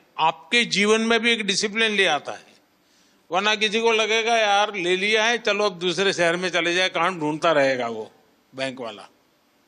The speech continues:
ये जीवन को बनाने का एक अवसर देता है। और मैं चाहता हूं कि मेरे देश के नौजवान ज्यादा से ज्यादा इस क्षेत्र में आए। आप देखिए,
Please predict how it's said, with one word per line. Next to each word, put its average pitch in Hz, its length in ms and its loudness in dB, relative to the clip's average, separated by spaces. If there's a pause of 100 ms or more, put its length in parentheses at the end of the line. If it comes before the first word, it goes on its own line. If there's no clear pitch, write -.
(1160)
ये 214 320 2
जीवन 196 520 0
को 226 140 2
बनाने 160 520 2
का 214 120 0
एक 196 120 -4
अवसर 139 400 -4
देता 110 340 -14
है। - 300 -20 (800)
और 123 140 -6
मैं 147 280 0
चाहता 139 420 -2
हूं 160 200 -4
कि 156 80 -12
मेरे 143 240 -4
देश 131 260 -2
के 139 140 -6
नौजवान 127 680 0 (1120)
ज्यादा 175 520 4
से 180 260 2
ज्यादा 139 540 2
इस 156 120 0
क्षेत्र 147 420 -2
में 143 140 -2
आए। 131 160 2
आप 120 300 -2
देखिए, 170 440 0